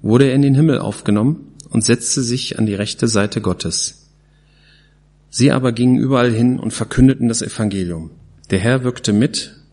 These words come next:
bekräftigte das Wort durch die Zeichen, die die Verkündigung begleiteten.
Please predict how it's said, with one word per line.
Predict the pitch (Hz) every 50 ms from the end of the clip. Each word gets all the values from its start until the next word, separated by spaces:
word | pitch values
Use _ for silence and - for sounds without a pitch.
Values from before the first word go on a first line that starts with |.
| _ _
bekräftigte | - - - - 120 131 - - - - 120 - - -
das | 107 92 - - -
Wort | 107 120 117
durch | - 113 -
die | - 101 -
Zeichen, | - - - 92 95 104 - - 127 123 120 - - _ _ _ _ _ _ _ _ _ _ -
die | 107 107
die | 120 117
Verkündigung | - - - - - 107 101 101 107 104 107 110 110
begleiteten. | 113 120 110 101 92 87 87 - - - - 82 76